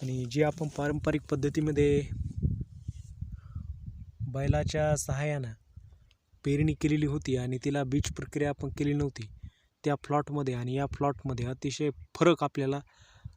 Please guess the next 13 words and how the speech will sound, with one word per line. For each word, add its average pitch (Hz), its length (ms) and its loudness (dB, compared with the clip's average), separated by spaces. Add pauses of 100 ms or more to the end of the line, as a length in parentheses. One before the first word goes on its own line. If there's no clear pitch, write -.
(160)
दिसून 143 360 2
येत 135 180 2
आहे. 120 180 -4 (1400)
तर 147 60 0 (100)
प्रत्येक 151 440 0
वेळी 165 380 8
ज्वारीची 147 560 2
किंवा 156 280 0
इतर 151 420 4 (720)
कोणतीही 143 400 2 (120)
पेरणी 147 200 6
करत 147 320 0
असताना 127 460 -2